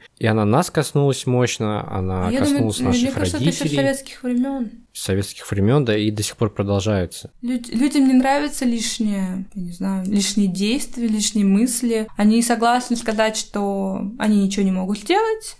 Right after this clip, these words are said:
Speaker 1: Они не считают, что публичная политика — это окей. Что участие там в выборах даже, что это, типа, норм-, ну, это естественная штука вообще, в принципе.
Speaker 2: Мне очень нравится, как, э, нас русские люди возмущаются, что, а вы знаете, вот европейцы,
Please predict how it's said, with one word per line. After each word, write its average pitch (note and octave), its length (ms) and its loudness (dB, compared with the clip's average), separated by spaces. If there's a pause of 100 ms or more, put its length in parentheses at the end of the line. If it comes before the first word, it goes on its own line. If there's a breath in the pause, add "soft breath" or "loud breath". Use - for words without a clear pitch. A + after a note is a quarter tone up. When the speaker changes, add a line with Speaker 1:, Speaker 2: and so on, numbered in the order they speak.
Speaker 1:
Они B2 220 0
не A2+ 60 2
считают, D#3+ 320 2
что - 160 -4
публичная A2+ 560 -4
политика — A2 460 -2
это G2+ 160 -4
окей. G2+ 420 -4 (240)
Что - 180 -8
участие A#2+ 400 -2
там E2+ 200 -6
в F2 60 -8
выборах A2+ 400 2
даже, F#2 280 -2
что - 220 -8
это, - 340 -10
типа, - 280 -10
норм-, F#2+ 260 -4 (120)
ну, F2+ 120 -10 (160)
это - 80 -10
естественная F2+ 680 -6
штука - 420 -12
вообще, F2+ 300 -12
в - 80 -18
принципе. G2 320 -8
Speaker 2:
Мне A#3+ 240 2 (240 loud breath)
очень A#3+ 220 0
нравится, C4 300 0
как, G#3 380 -4
э, G3+ 480 -2 (140)
нас G#3+ 440 2 (300)
русские A#3 400 0
люди A#3+ 220 0
возмущаются, G#3+ 760 -2
что, F#3+ 680 -6
а F#3+ 80 -4
вы F3+ 140 -6
знаете, G#3+ 420 -2
вот F#3 140 -8
европейцы, G3+ 720 0